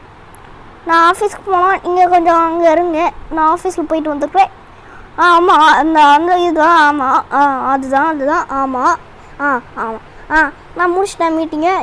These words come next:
இப்போ வந்துடுறேன். அ, அ, அ, ம்.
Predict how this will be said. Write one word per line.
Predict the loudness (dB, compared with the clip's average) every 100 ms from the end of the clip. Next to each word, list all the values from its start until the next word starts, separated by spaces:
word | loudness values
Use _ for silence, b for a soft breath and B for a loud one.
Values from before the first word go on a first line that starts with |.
| -6
இப்போ | -6 -6
வந்துடுறேன். | -4 -2 -2 -4 -8
அ, | -10 -10
அ, | -12 -6
அ, | -4 -2 -2 -2 -2 -2 -6 -10 -20 -20 -20 -8
ம். | -6